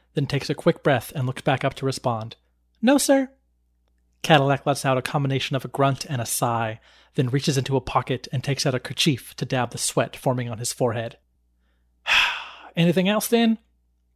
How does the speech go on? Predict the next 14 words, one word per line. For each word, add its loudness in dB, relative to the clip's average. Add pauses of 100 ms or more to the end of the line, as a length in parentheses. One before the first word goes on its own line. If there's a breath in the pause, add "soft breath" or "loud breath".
(540)
Kayak 4
takes -2
a 2
few 0
steps -2
forward 2
and -4
places -4
the -2
folder 2
on -2
the -4
mayor's -2
desk, -4